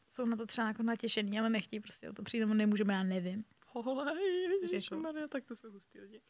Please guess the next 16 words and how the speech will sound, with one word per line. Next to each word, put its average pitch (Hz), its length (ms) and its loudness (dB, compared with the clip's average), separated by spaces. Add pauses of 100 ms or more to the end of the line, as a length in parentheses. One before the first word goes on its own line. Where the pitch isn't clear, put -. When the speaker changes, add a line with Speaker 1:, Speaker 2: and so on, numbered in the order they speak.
(840)
Speaker 2:
No 247 120 10
každopádně, 233 400 10
abych 220 120 6
se 220 80 2
teda 220 180 12
dostala 220 340 8
k - 60 -12
tomu 208 200 2
tématu, 202 520 4 (720)
tak - 180 -6
to 202 80 12
je 208 100 12
věc. 170 380 6 (1040)
<clears throat> 277 800 8
Když 208 840 12 (180)
menstruujete 185 720 8